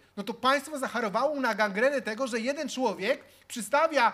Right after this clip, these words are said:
polityczny pistolet całej Polsce i mówi: „Będę was ścigał”.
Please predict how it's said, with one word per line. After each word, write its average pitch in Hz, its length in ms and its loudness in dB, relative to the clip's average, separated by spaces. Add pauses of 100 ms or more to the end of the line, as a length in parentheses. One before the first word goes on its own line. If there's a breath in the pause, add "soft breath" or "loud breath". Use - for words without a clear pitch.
(160)
polityczny 262 520 -2
pistolet 277 600 0
całej 269 420 2
Polsce 233 440 -2
i 254 40 -4
mówi: 269 340 -4 (100)
„Będę 294 320 4
was 302 140 2
ścigał”. 151 540 -8